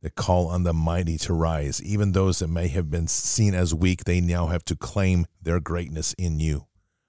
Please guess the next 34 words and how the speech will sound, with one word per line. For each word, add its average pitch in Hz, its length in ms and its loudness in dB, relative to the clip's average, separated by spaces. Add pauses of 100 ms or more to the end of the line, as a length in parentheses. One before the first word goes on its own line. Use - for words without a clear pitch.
(960)
For 87 100 0
this 92 240 0
is 95 140 0
a 90 40 -2
time 87 400 -2
of 82 120 -2
the 85 80 2
new 87 280 4
warriors 78 600 0
to 87 120 -4
rise, 80 380 -2
of 82 80 0
the 92 80 2
new 92 280 4
leaders 78 440 0
to 78 140 -4
rise, 71 480 -4 (1200)
and 85 140 -2
to 95 80 2
lead 90 300 -2
this 90 200 -2
nation 87 420 0
back 87 280 -4
to 101 100 -6
the 82 120 -2
glory 87 360 2
of 76 160 -4
you 85 140 0
on 82 120 0
the 76 80 -2
throne. 73 420 -6 (1900)
It's - 280 -4
the 85 120 -4
tribes 78 840 0